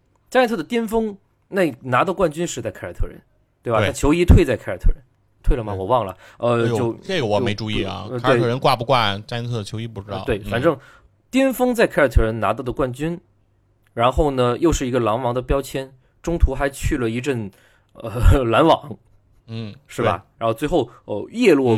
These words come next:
Speaker 1: 归根的回到森林狼。
Speaker 2: 嗯。
Speaker 1: 这是，其实是，
Speaker 2: 是。
Speaker 1: 呃，没有一人一城，虽然归根了，没有一人一城。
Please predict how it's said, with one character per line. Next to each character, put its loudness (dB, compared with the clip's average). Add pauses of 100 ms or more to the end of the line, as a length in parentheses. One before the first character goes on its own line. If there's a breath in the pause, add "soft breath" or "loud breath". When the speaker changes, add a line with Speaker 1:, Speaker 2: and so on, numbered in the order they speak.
Speaker 1:
归 0
根 2
的 0 (160 soft breath)
回 0
到 2 (160 soft breath)
森 -8
林 -4
狼。 -6
Speaker 2:
嗯。 -20 (560)
Speaker 1:
这 -4
是， -6
其 -6
实 -4
是， -4
Speaker 2:
是。 0
Speaker 1:
呃， 0
没 0
有 2
一 -4
人 -2
一 -6
城， -14
虽 -4
然 -4
归 -6
根 -2
了， 0
没 -4
有 -2
一 -6
人 -10
一 -10
城。 -16